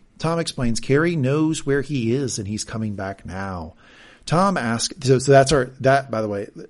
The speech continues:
so I like your, your earlier point, right, where you, you called out that he's not answering for Frank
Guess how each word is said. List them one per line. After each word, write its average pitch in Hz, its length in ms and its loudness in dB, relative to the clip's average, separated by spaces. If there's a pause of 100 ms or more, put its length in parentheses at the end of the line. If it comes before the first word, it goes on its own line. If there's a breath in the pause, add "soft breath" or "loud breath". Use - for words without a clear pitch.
(160)
so 120 100 -6
I 110 60 -2
like 110 240 -4
your, 104 260 -8
your 107 200 -8
earlier 101 260 -6
point, 190 240 -4
right, 110 200 -8
where 104 100 -6
you, 104 380 -6
you 110 240 -6 (260)
called 120 320 0
out 107 420 -2 (400 soft breath)
that 113 360 -4
he's 107 240 -8
not 127 260 -2
answering 104 680 -6 (920 soft breath)
for 101 580 -4
Frank 107 600 -4